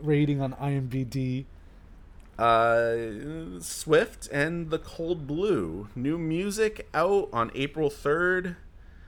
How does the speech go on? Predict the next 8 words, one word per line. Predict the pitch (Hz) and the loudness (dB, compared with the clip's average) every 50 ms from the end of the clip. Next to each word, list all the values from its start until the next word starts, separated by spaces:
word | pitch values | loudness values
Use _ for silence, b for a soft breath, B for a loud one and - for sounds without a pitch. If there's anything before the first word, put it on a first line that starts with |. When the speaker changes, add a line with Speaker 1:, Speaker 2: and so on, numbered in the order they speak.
| b b b b b b b b b b b b - - - | b b b b b b b b b b b b -20 -12 -4
Speaker 2:
Uh, | 104 107 101 101 | -2 0 0 0
not | 101 101 104 107 110 117 135 156 151 - - - | 0 0 0 0 0 0 0 0 -2 -4 -6 -6
a | 101 | -6
lot | 104 98 95 98 104 107 110 139 143 - - - - | -6 -6 -6 -4 -4 -2 -2 -2 -2 -4 -6 -10 -10
of | - 101 101 95 | -6 -6 -6 -6
stuff | - - - - 120 135 143 - - - | -6 -6 -4 -4 -4 -4 -4 -8 -12 -10
I | 101 101 98 | -6 -6 -4
recognize. | 95 101 120 127 147 - 147 147 156 151 147 151 147 - | -4 -4 -4 -6 -6 -6 -8 -8 -6 -4 -4 -4 -6 -8